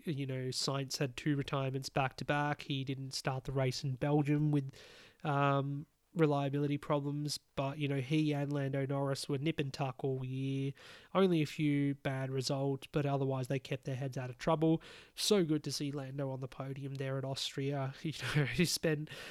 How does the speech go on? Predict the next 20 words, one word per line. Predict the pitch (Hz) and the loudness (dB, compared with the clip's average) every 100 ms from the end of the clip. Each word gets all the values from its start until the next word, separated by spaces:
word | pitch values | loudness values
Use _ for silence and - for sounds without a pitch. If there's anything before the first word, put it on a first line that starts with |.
| 143 120 | -14 -4
the | 151 151 151 | 2 4 2
f-, | - - | -2 -2
last | 170 156 147 | 0 0 0
few | - 139 | -4 -4
months | 135 135 135 | -4 -8 -10
before | - 143 143 143 139 | -8 -6 -2 0 0
we | 139 | -2
got | 139 127 | -4 -4
racing, | 139 139 - 143 147 | -2 -2 -2 -4 -4
you | 135 | -4
know, | 131 127 | -4 -6
playing | - 143 135 131 | -4 -2 -2 -6
Twitch | - 143 131 - - - - - | -4 -4 -2 -4 -4 -4 -8 -6
or | 139 | -4
streaming | 135 - 165 147 143 | -4 -2 0 0 -2
on | 139 131 | -4 -6
Twitch, | - 135 - - | -4 -4 -4 -6
playing, | 135 135 131 | -4 -4 -4
you | 131 | -6
know, | 127 127 131 | -6 -6 -8